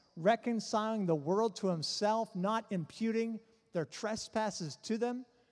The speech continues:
and has committed to us the word of reconciliation. Now then,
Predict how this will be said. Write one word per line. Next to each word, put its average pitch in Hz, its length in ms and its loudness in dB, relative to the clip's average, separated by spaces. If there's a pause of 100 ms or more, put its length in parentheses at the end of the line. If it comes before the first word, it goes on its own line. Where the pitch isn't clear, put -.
(160)
and 185 100 -2
has 170 140 0
committed 208 540 4
to 208 180 2
us 226 220 2
the 175 140 4
word 220 680 6 (120)
of 139 280 0
reconciliation. 196 1300 2 (880)
Now 208 280 2
then, 143 280 -2